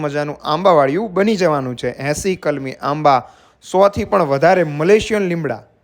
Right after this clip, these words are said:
બરોબર છે મિત્રો? સો કરતાં પણ વધારે મલેશિયન લીમડા જે આ એક વીઘાના ફાર્મ હાઉસની અંદર લગાવવામાં આવેલા છે. તમે જોઈ શકો છો ચારે તરફ આર સી સી વોલ લગાવેલી છે, જેમાં મસ્ત મજાનું પેઇન્ટિંગ કરેલું છે,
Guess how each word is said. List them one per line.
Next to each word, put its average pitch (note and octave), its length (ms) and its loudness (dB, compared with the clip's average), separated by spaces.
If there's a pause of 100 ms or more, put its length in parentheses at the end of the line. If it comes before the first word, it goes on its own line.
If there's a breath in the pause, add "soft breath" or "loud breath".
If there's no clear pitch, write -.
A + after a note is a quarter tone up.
(260)
બરોબર F#3 240 0
છે G3+ 220 -6
મિત્રો? C#3 240 -8 (300 soft breath)
સો E3+ 260 2
કરતાં D#3 340 0
પણ D3 220 -2
વધારે C#3 360 2 (120)
મલેશિયન G3+ 560 0
લીમડા E3 300 -2 (340 loud breath)
જે C#3 320 0
આ F#3+ 180 4 (140)
એક F#3 260 2
વીઘાના D3+ 480 0
ફાર્મ D#3+ 220 0
હાઉસની D3+ 320 -4
અંદર E3 160 0
લગાવવામાં D#3 640 2
આવેલા C3 420 0
છે. A#2+ 160 -10 (280 soft breath)
તમે C3 200 -8
જોઈ D3+ 240 -4
શકો E3+ 320 -4
છો E3 100 -2 (160)
ચારે D#3 260 2 (160)
તરફ F3 240 -2 (160)
આર C#3 140 -2
સી D3+ 160 -12
સી D3 260 -10
વોલ D#3 280 2
લગાવેલી D#3 520 0
છે, D#3+ 100 -6 (380 soft breath)
જેમાં B2+ 300 -6
મસ્ત E3 220 -4
મજાનું D3 460 -4
પેઇન્ટિંગ D#3+ 420 -4
કરેલું E3 320 0
છે, F3 220 -2